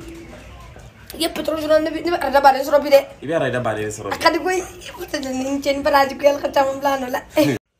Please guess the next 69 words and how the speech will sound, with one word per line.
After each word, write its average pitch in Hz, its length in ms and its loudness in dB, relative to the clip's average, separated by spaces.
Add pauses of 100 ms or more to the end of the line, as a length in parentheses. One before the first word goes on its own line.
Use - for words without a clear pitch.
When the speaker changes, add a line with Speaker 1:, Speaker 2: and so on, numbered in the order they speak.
(800)
Speaker 1:
Biso 320 180 -2
Amada 339 400 0
in 311 80 -2
na, 294 60 -6
ni 339 120 -4
na 302 120 -4
aw 277 180 2
de 254 120 -8
do 247 100 -12
koyi. 233 320 -12
Maa 285 240 2
mun 330 100 0
b'a 294 140 4
fɔ 254 80 -12
k'u 269 80 -10
bɛ 262 160 -4
ne 240 60 -8
fɛ 254 160 -4 (100)
kɛ, 247 380 0
ne 294 80 -4
ni 294 100 -2
aw 277 220 0
de 262 180 -8
do. 262 160 -6 (480)
Aw 311 160 4
ko 285 140 -6
ka 277 100 6
di 269 100 0
ne 262 220 0
tellement 240 480 -2
kɛ. 226 540 -4 (260)
Ne 320 80 2
bɛna 320 220 6
video 285 260 6
kɛ 285 80 4
n'aw 262 300 4
ye, 254 80 0
k'aw 262 340 6
fo, 285 140 -2
k'aw 262 240 8
barikada. 269 580 4 (300)
Parce 381 160 4
que 330 80 0
kɛ, 285 340 6
maa 294 280 4
dɔw 294 200 4
b'a 285 180 6
kun 285 140 -6
ka 277 80 0
video 269 320 0
k'u 269 100 -10
ye 247 140 -4
kɛ. 254 160 2
Ne 294 100 -2
tɛ 294 200 -8
taa 294 160 6
ne 294 100 0
sɔrɔ 285 220 0
ka 285 80 4
video 277 320 -2
kɛ, 294 100 2
o - 0 -
y'a 302 160 4
sɔrɔ 294 180 -4
ne 277 140 0
kun 285 120 -4
bɛ 262 120 0
fɛn 262 200 -4
na. 240 120 -4